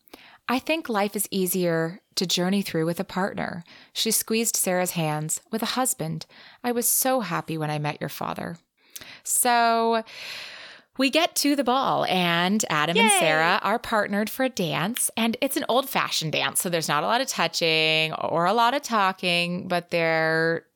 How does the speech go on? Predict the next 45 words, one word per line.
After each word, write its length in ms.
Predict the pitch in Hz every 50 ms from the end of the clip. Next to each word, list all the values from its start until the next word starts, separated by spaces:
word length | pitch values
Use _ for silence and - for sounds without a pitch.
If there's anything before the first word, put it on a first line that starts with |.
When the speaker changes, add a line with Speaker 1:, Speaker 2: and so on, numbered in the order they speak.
| _ _ _
Speaker 1:
trying 600 | - - - - 302 311 285 247 233 220 208 208 -
to 100 | - 190
do 200 | - 185 175 170
so. 580 | - - 165 160 156 156 156 151 156 156 - - -
And 180 | 180 190 190
then 300 | 214 214 214 214 208 208 -
Adam 220 | - 180 175 175 170
decides 400 | 170 160 - 160 156 156 156 - -
he 200 | - - 208 180
can't 360 | - - - 254 285 - 196
dance 240 | 196 165 147 147 -
any 140 | 147 143 143
longer, 260 | 139 139 143 147 147
and 160 | - - 156
he 60 | 151
just 280 | 143 151 147 - _ -
pulls 440 | - - - 247 285 330 349 - -
Sarah 360 | 226 202 185 175 175 175 160
away 220 | 170 165 160 160 165
from 180 | - 180 175
the 80 | 175 170
dance. 360 | 160 151 143 147 151 - - -
<gasps> 60 | 294 370 392 349 320 285 262 240 196 175 -
The 100 | - 185
shock 360 | - - - 175 156 165 - 147
of 80 | 151
it. 140 | 143 - - -
Speaker 2:
I 440 | 294 330 277 269 262 254 240 226 - -
Speaker 1:
And 580 | - 202 196 175 170 170 170 175 170 175 214
Speaker 2:
know. 120 | 214 208 175 - -
Speaker 1:
onto 400 | 196 190 185 180 180 185 214 202
the 100 | 208 220
balcony. 640 | 190 165 139 139 - - - - 123 143 170 196 - _ - - _ - _ -
Speaker 2:
It's 240 | 320 381 370 - -
snowing. 460 | - 226 220 220 220 220 226 269 254
She's 400 | - - 311 277 285 311 277 -
cold 440 | - 277 214 208 302 302 202 208 208
and 240 | - 202 214 220
wondering 420 | 208 220 240 247 254 220 220 220 220
why 260 | 214 214 202 196 214
he 120 | 233 254 -
brought 200 | 220 214 202 196
her 80 | 180
out 320 | 170 180 190 196 196 - -
there. 440 | 214 196 190 190 185 180 185 -